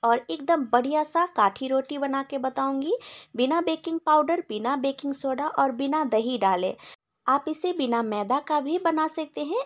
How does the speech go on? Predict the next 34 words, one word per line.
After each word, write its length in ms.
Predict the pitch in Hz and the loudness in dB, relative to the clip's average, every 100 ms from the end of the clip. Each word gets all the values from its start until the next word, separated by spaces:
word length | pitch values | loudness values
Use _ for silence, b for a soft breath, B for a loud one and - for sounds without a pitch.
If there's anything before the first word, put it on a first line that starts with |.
| - | -2
आटे 300 | 220 220 277 | -2 0 -2
से 180 | 285 269 | 0 -4
सिर्फ 260 | 262 247 240 | 2 0 0
बना 300 | 220 208 196 | -2 0 0
सकते 340 | 196 196 196 | 0 -2 -2
हैं। 200 | 196 196 196 | -6 -6 -4
बहुत 380 | 226 254 339 392 | -2 0 0 0
ही 60 | 359 | 0
बढ़िया 400 | 233 220 240 294 | 0 2 2 2
ये 80 | 302 | 2
काठी 380 | 262 262 294 | 2 0 -2
रोटी 260 | 285 285 285 | -2 -2 -4
बनके 340 | 262 262 269 277 | -4 -4 -6 -6
तैयार 340 | 262 262 285 | 0 2 2
होता 260 | 277 269 269 | 0 0 0
है 200 | 277 415 B B B B | 2 0 B B B B
और 160 | 208 | 4
ये 120 | 220 | 6
आप 160 | 226 226 196 | 4 2 0
देख 240 | 269 330 330 | -2 -2 0
पा 100 | 294 | 0
रहे 120 | 294 | 0
हैं 140 | 349 466 | -2 -4
कितना 320 | 233 233 220 214 | -6 -4 -6 -2
सॉफ्ट 400 | 214 196 196 - | 0 0 0 -6
है। 300 | 202 190 202 B B | -4 -4 -6 B B
ऐसा 280 | 208 233 311 | 0 2 0
नहीं 180 | 320 302 | 0 0
है 120 | 320 466 | -2 -2
कि 160 | 285 | -4
गरम 320 | 214 208 214 254 | 2 4 4 2
में 140 | 262 | -2
सॉफ्ट 440 | 262 247 240 247 | 0 2 2 0
है, 60 | 311 | -4